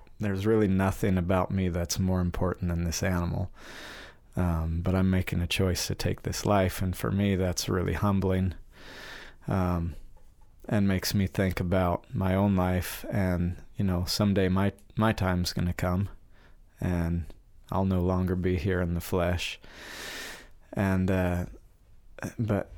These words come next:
yeah, really just looking at it and why, how is it that I'm more important than this animal? And my answer is I'm not, you know,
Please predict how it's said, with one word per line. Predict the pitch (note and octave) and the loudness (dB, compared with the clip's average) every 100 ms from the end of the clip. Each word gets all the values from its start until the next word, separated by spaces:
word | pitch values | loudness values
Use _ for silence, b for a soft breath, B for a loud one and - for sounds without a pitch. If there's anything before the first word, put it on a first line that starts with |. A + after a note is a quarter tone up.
| - | -2
yeah, | G2+ G#2+ | 2 2
really | F#2 F#2+ G2+ F#2+ | 4 4 4 2
just | G2 - | 0 0
looking | G2 G2 G#2 F#2+ | -2 0 2 2
at | F#2 | 2
it | F#2+ - | 0 0
and | F#2 E2+ - | -2 -2 -6
why, | - G2 G2 F#2+ F#2+ G2 B B - - - - - - - - - - - - - - | -4 2 4 4 4 0 B B -20 -18 -18 -18 -20 -20 -20 -20 -20 -20 -20 -20 -14 -4
how | A#2 G#2+ G2 | 2 4 4
is | F#2+ | 4
it | G#2 | 2
that | G2+ G2 | 2 4
I'm | F#2+ F#2+ | 4 4
more | F#2 F#2 | 4 2
important | F#2 - G2+ F#2 F2 | 0 0 0 0 0
than | F2 | -2
this | E2+ - | -2 -2
animal? | F2+ F#2+ F2 F2 | 0 0 0 0
And | F2 | 0
my | F2 | 0
answer | F2+ F#2 - | 0 0 -2
is | F2 | -2
I'm | F2 F2 | 0 0
not, | F#2 A#2 - - B B - | 2 2 0 -6 B B -4
you | - | 0
know, | F2+ F#2 F#2+ | 2 2 0